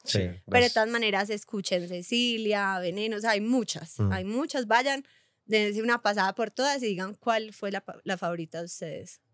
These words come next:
Speaker 2: Bueno, recuerden seguirnos también en Instagram, Aleja la Grúa Podcast, ahí es donde pueden participar de todos estos temas. Eh,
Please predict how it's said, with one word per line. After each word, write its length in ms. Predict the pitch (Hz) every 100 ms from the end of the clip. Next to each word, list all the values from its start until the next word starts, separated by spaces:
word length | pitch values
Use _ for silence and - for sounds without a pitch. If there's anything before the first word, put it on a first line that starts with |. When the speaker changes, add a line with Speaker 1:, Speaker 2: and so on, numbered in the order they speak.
| _
Speaker 2:
Bueno, 280 | 135 139 170
recuerden 300 | 170 160 175
seguirnos 220 | 165 156
también 180 | 170 147
en 80 | 156
Instagram, 420 | 196 220 202 190
Aleja 200 | 165 151
la 80 | 165
Grúa 200 | 135 139
Podcast, 340 | 190 202 185 135
ahí 120 | 117
es 40 | 123
donde 160 | 135
pueden 220 | 117 120
participar 560 | 127 120 110 110 107 107
de 80 | 117
todos 220 | 131 120
estos 200 | 135 -
temas. 460 | 165 165 160 151 - _ - - _ 165
Eh, 760 | 139 139 139 139 139 135